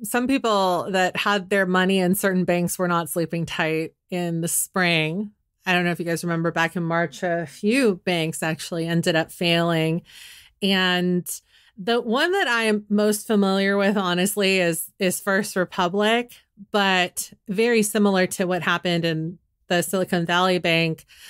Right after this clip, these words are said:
They were catering to wealthy clients, and this was helping the deposits grow rapidly, which is really important if you're in banking. But ultimately, this is probably what shot both of these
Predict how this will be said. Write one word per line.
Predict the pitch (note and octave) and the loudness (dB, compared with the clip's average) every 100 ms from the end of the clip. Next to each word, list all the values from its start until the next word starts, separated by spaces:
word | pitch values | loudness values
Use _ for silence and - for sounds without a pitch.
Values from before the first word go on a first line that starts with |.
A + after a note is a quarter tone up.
| - - - | -20 -20 -2
They | G#3 | 0
were | G#3+ G#3 | 4 2
catering | G3+ - G3+ G3+ F#3+ F#3+ | 0 0 2 4 2 0
to | G3 F3+ | 0 2
wealthy | F3+ D#3+ E3 | 2 0 -2
clients, | G#3 F#3+ F#3 F3+ F#3 - | 0 2 2 2 0 -2
and | E3+ D#3+ E3+ | -2 -2 0
this | F3+ F#3 | -2 -2
was | - | -2
helping | F#3+ F3+ F3+ E3+ F3 _ _ - _ | -2 0 0 0 -4 _ _ -20 _
the | F#3+ | -6
deposits | F3+ - E4+ F4 D#4+ | -4 -2 -2 0 -2
grow | - C4+ | 0 0
rapidly, | C4+ C4 B3+ A#3+ A#3+ | 2 2 0 2 2
which | G#3+ G#3+ | 2 2
is | F#3+ | 2
really | G#3 F#3+ | 2 2
important | F#3+ G#3+ G#3 G3+ G3 | 2 0 2 2 2
if | F#3 | 2
you're | G3 F#3+ | 0 2
in | F#3 F3+ | 2 2
banking. | F#3 F3+ G3+ F#3 F3+ F#3 | 2 2 0 2 2 0
But | F3+ F3 F3 F3 - | 0 2 2 -2 -4
ultimately, | G3 G#3 G3 F3 F3+ | -2 0 -2 0 -2
this | E3 - | -2 -6
is | E3 | -8
probably | - F#3+ F3 | -2 -2 0
what | E3 D#3+ | -2 -2
shot | - E3 E3 | -2 -2 -2
both | E3+ E3+ | -4 -4
of | F#3 E3+ | -4 -4
these | E3+ E3+ D#3+ - | -2 -2 -2 -8